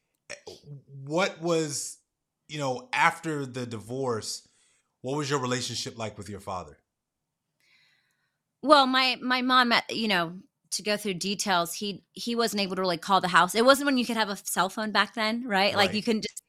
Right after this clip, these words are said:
Speaker 2: call. It was, like, the
Speaker 1: Right.
Speaker 2: dial-up. You would actually unplug it, and so I wasn't able to talk with him. So even though
Speaker 1: Mm.
Speaker 2: he was calling,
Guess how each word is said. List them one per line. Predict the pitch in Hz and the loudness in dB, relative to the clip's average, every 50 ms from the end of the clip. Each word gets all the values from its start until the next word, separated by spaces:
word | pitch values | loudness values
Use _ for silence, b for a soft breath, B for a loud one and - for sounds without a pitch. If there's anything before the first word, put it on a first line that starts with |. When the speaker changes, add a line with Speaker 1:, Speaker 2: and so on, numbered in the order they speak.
| - 208 | 2 4
Speaker 2:
call. | 185 185 196 208 | 6 8 8 6
It | 185 220 | 4 2
was, | 208 208 202 | 0 2 2
like, | 214 202 | 0 0
the | 190 | 2
Speaker 1:
Right. | 180 127 143 | 2 4 6
Speaker 2:
dial-up. | 208 185 196 214 214 214 214 - _ _ _ | 8 8 6 6 2 -2 -2 -4 _ _ _
You | 254 254 | -6 -6
would | 233 - - | -2 2 4
actually | 208 220 - - 220 214 | 4 4 2 -2 -6 -4
unplug | 175 190 190 175 - _ - 190 190 185 196 | -4 -4 -6 -6 -8 _ -2 -2 0 2 2
it, | 196 - - | 2 2 0
and | 190 185 | -2 -4
so | - 202 | -2 -2
I | 185 | 0
wasn't | 180 190 185 185 196 185 | 0 0 -2 -2 -2 -4
able | 185 170 190 190 | -4 -4 -4 -6
to | - 185 165 - _ _ _ - | -6 -8 -8 -10 _ _ _ -4
talk | - 196 180 185 - - | 2 2 2 2 0 -6
with | 190 - | -10 -6
him. | 202 196 190 185 196 202 202 B B B B B B | -2 0 0 0 0 -4 -6 B B B B B B
So | - 254 | 2 4
even | 254 247 233 254 | 6 6 6 6
though | 262 247 | 4 4
Speaker 1:
Mm. | 247 | 4
Speaker 2:
he | 247 214 | 2 0
was | 196 - - | 0 -4 -4
calling, | - - 214 202 202 196 185 175 175 175 185 214 | 0 4 6 6 6 6 4 2 0 -4 -6 -10